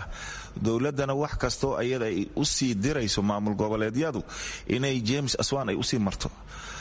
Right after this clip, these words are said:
Marka taasi ma la dhihi karaa dowladdu ayada ayaa ka mas-uul ah waddanka? Ma la dhihi karaa maamul goboleedyada sharci ahaan waxay hoos imaanayaan dowladda dhexe? Sow noqon mayso marka dad maxmiyad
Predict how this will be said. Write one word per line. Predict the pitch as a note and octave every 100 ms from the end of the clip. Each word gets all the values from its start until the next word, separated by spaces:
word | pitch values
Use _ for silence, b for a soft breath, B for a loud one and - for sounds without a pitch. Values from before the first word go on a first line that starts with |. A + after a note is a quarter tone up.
| B B
Marka | D3 D3+
taasi | D3+ C3+ C3+ D#3+
ma | D3+
la | D3
dhihi | E3+ E3+ A2+
karaa | A#2 G#2 A2 A2 - - - - - - - -
dowladdu | G2 G#2+ G#2+ B2+ A#2 G2+ - B B B B B
ayada | - B2 C#3 B2
ayaa | B2 A#2+
ka | - -
mas-uul | C3 - - - C#3 B2+
ah | B2 B2 - B B B B -
waddanka? | A2 C3+ A2+ B2+ A#2 C3+ C3 - B B B B
Ma | G#2+ A#2+
la |
dhihi | B2+ D3+ C3
karaa | B2 B2+ C3 B2 F#2
maamul | A2 A2+ F#2+
goboleedyada | G2+ G#2+ A2 A2 C3 B2
sharci | - F#2 F#2+
ahaan | F#2 A2+ A2 F#2+
waxay | G2+ G#2+
hoos | G2+ A2+ -
imaanayaan | G#2+ A#2 A#2 A2 A2 G#2
dowladda | G#2 A#2 G#2 G#2+
dhexe? | A2 A2 B2+ - B B B B -
Sow | - D#3
noqon | D#3 D#3+ F#3+
mayso | F3+ E3+ C#3 C#3+
marka | D3 D3 - A#2 -
dad | C3+ C3
maxmiyad | C3+ - B2+ E3